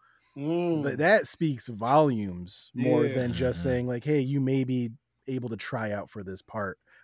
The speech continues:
Speaker 2: but more than likely it's gonna go to one of my personal friends," you know? So
Speaker 3: Yeah.
Speaker 2: gatekeeping, I think, is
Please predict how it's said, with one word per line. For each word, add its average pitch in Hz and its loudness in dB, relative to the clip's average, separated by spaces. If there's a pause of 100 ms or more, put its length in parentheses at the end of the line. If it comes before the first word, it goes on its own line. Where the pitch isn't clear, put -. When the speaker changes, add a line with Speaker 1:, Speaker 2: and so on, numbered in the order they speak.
Speaker 2:
but 123 -4
more 131 2
than 123 0
likely 110 -4
it's 98 -8
gonna 101 -8
go 98 -4
to 92 -4
one 95 -8
of 92 -10
my 92 -10
personal 90 -12
friends," - -20 (220)
you 101 -10
know? 92 -12 (440)
So 143 2
Speaker 3:
Yeah. 139 2
Speaker 2:
gatekeeping, 147 2
I 120 -4
think, 123 -4
is 104 -8